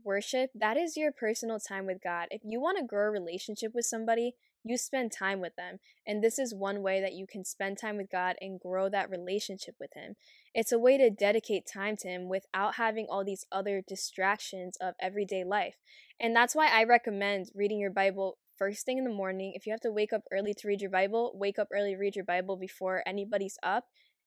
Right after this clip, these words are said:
And before you even go on your phone, read your Bible. Or read it at the end of your day when everyone's in their rooms, no one's bothering you, so that you can just dedicate that time truly to God. And in First Timothy chapter four, verse thirteen, it says,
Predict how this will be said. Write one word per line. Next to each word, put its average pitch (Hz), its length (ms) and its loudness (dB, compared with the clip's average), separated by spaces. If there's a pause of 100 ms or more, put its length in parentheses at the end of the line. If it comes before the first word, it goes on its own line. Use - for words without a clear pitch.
And 190 340 0 (180)
before 214 380 2
you 233 100 4
even 214 240 0
go 196 80 2
on 208 180 4
your 202 80 0
phone, 208 480 -2
read 202 320 -2
your 190 120 -2
Bible. 180 480 -2 (220)
Or 220 200 2
read 220 180 6
it 254 100 6
at 214 140 4
the 202 140 -2
end 208 180 0
of 214 120 0
your 208 140 2
day 196 400 2
when 185 300 -4 (160)
everyone's 233 460 0
in 247 100 0
their 247 140 2
rooms, 208 500 0
no 190 160 -2
one's 226 240 0
bothering 196 500 2
you, 196 200 -2
so - 140 -6
that 190 220 0
you 208 160 -4
can 269 240 -2
just 240 280 0 (160)
dedicate 202 520 2
that 196 200 -2
time 190 360 -6
truly 196 360 -4
to 180 100 -6
God. 175 320 0 (480)
And 233 140 6
in 220 80 4
First 262 340 6
Timothy 233 480 2
chapter 208 320 0
four, 202 240 4
verse 196 220 0
thirteen, 214 420 2
it 208 100 0
says, 196 420 2